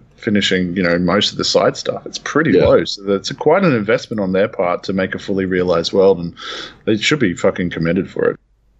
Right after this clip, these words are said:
Speaker 2: There is straight up, if you finish the Valk quest line, there's info about, like, pretty good info about how shit's gonna go down in the next game.
Speaker 1: Really? Tell me more.
Speaker 2: Yeah.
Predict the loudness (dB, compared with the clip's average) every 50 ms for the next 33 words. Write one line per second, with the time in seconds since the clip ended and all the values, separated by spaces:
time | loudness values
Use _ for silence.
0 | _ _ 2 4 4 6 6 6 6 4 2 2 -2 -8 -8 -8 -6 -6 -4 -4
1 | -4 -2 -2 0 2 4 4 2 2 0 -4 -8 -8 -6 -4 -4 -2 0 -2 -2
2 | 0 2 0 0 0 -2 -4 -4 0 0 0 0 0 -2 -6 -16 -18 _ -18 -16
3 | -14 -8 -2 -2 -2 -2 -2 -4 -4 -2 -2 0 0 0 0 -2 -2 -4 -12 -20
4 | _ _ _ 0 2 4 4 4 2 0 -2 0 0 0 2 2 2 4 2 2
5 | 2 0 0 0 0 -2 -2 -4 -6 -10 -8 -4 -2 0 0 0 -2 -4 -6 -16
6 | -20 -20 -20 -20 -20 -14 -8 -4 -2 0 0 0 2 2 2 4 2 2 0 0
7 | 0 0 2 2 2 0 0 0 -2 -2 -2 -2 -2 -2 -4 -2 -2 -2 -2 -2
8 | -2 -2 0 2 2 4 4 4 2 2 0 0 0 0 0 0 -2 -2 -4 -6
9 | -4 -4 -6 -6 -8 _ _ _ _ _ _ _ _ _ -16 -12 -12 -8 -2 2
10 | 4 6 6 8 8 6 6 4 2 -2 -6 _ _ _ -6 -4 -4 -2 -2 0
11 | 0 -2 -2 -2